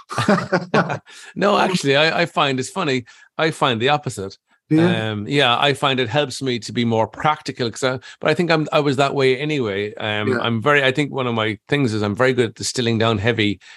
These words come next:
Speaker 2: theoretical concepts into very manageable and accessible. I think that's the teacher in me.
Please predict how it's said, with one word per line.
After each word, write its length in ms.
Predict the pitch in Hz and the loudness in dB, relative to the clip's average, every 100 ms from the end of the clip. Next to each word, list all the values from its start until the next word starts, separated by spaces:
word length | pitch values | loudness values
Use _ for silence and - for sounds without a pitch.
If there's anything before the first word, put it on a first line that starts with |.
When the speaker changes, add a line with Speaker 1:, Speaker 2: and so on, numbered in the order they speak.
| - - | -20 -4
Speaker 2:
theoretical 500 | 131 113 113 110 107 | 2 2 2 -2 -4
concepts 540 | - 123 110 104 - | 0 0 0 -4 -4
into 220 | - 107 | -6 -6
very 400 | 107 143 123 110 | -2 2 2 0
manageable 560 | - 117 117 110 95 101 | -2 0 0 -2 0 0
and 140 | 98 98 | 0 -2
accessible. 640 | 92 120 110 107 101 92 - - | -2 -2 -2 -2 -4 -4 -8 -4
I 40 | 110 | 0
think 120 | 127 | 2
that's 140 | 131 | 2
the 100 | - | -2
teacher 360 | - 147 - 135 | -4 -4 2 2
in 100 | 139 | 2
me. 180 | 147 | 0